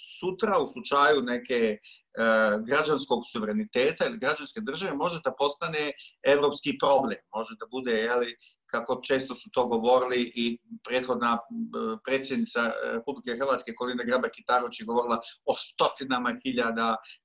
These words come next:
terorista koji su u kampovima za obučavanje i tako dalje. To naravno stvara jedan stražan politički pritisak, fobiju, skoro jedan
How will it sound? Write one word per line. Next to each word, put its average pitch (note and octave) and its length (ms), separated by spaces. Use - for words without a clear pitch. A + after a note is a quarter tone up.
terorista B2 920
koji A2 260
su - 200
u A#2 80
kampovima A#2 720
za A2+ 200
obučavanje A#2+ 800
i G#2 60
tako - 300
dalje. - 240
To F#3+ 120
naravno G#3+ 440
stvara F#3 520
jedan C3+ 360
stražan C#3+ 520
politički C3 560
pritisak, B2 560
fobiju, A#2 520
skoro C#3+ 280
jedan C#3+ 260